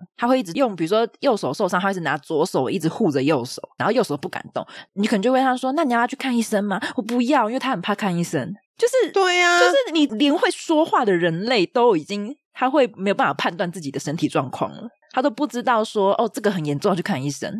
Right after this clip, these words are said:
Speaker 1: 因为他只是个孩子。
Speaker 2: 对。
Speaker 1: 觉得大人总不能就说，哦，他说没事啊，所以我就不看医生，然后一直到长大嘛，手还是脱臼了。<laughs>
Speaker 2: 那只手确定长得大吗？
Speaker 1: <laughs> 对啊。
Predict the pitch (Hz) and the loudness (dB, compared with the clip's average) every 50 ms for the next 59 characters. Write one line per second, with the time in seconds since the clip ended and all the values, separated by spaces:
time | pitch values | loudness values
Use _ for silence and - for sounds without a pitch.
0 | 233 _ - - 302 330 320 302 240 160 147 - 214 - - - - 139 127 - | -12 _ -4 -2 0 0 0 0 -2 -2 -4 -4 -4 -4 -2 -2 -2 -4 -4 -4
1 | 156 151 - - 156 147 156 - _ _ _ 170 - - - - - - - 151 | -6 -8 -8 -10 -14 -14 -14 -16 _ _ _ -12 -12 -12 -14 -20 -8 -4 -2 -2
2 | 127 127 - 185 165 - _ _ - 214 254 349 392 392 - 381 320 254 - 220 | -2 -2 -6 -8 -12 -18 _ _ 0 2 2 2 2 2 0 0 2 2 2 0
3 | 220 202 202 202 180 277 302 247 247 262 - 302 - 320 330 - 349 339 370 381 | 0 0 -2 0 0 0 0 0 0 0 0 0 0 0 0 0 0 -2 -2 -2
4 | 359 302 226 202 - - - 262 220 190 180 180 - - 208 208 185 165 156 - | -2 0 0 -2 -2 -2 -2 0 0 2 0 0 0 2 2 4 4 2 2 -2
5 | - - 165 - 208 156 156 151 165 - 160 139 156 196 - 165 190 190 208 196 | -4 -6 -4 -2 -2 -2 -2 -4 -6 -4 -4 -4 -4 -2 0 0 0 0 0 0
6 | 220 208 175 147 139 131 170 180 170 151 135 151 226 - 160 170 170 175 196 262 | 0 0 0 -4 -4 -2 0 0 0 0 -2 -4 -4 -2 -2 -2 0 2 2 4
7 | 165 175 - - 208 165 - - 453 - - - - 427 415 - - 427 - - | 4 4 4 2 2 2 2 0 0 0 -2 0 0 0 0 2 4 2 4 4
8 | 392 - - - - - - - 262 285 - - - 640 - - 587 480 - _ | 2 2 2 0 0 0 0 0 0 0 0 2 2 0 0 0 -2 -4 -4 _
9 | - 247 269 285 311 370 - - - - - - 320 269 254 - 285 403 - - | -2 -2 0 0 2 0 0 2 0 0 2 0 0 0 0 0 0 0 0 0
10 | 214 - 214 - 165 147 139 - 95 - - - - - - - - - - - | -2 -4 -2 0 0 0 0 -2 -4 -6 -6 -6 -6 -6 -8 -8 -10 -12 -18 -18
11 | - - _ _ _ - - - - _ _ 480 494 508 523 523 508 508 494 | -18 -18 _ _ _ -18 -18 -18 -18 _ _ -2 0 2 2 2 2 2 4